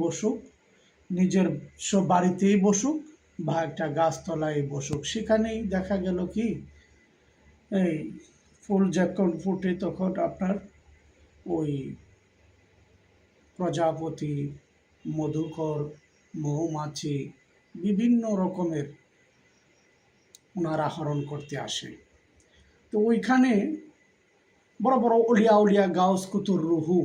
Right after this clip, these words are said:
আসা যাওয়া করে, বড় বড় অলি আল্লাহ,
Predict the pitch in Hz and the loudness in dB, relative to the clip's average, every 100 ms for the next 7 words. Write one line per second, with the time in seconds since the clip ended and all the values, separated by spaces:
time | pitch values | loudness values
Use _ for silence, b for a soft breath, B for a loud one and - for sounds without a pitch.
0 | 127 - _ - 143 170 139 139 135 - | 0 -12 _ -8 -8 -6 -6 -4 -4 -6
1 | 127 120 123 _ _ _ _ _ _ _ | -12 -14 -18 _ _ _ _ _ _ _
2 | _ _ _ _ _ _ _ _ _ _ | _ _ _ _ _ _ _ _ _ _
3 | _ _ _ _ _ _ _ _ _ _ | _ _ _ _ _ _ _ _ _ _
4 | _ _ _ _ _ 156 156 175 175 156 | _ _ _ _ _ -10 -2 2 2 2
5 | 180 311 302 - _ _ 185 175 180 170 | 0 0 -2 -10 _ _ -6 -2 0 0
6 | 170 165 | 0 0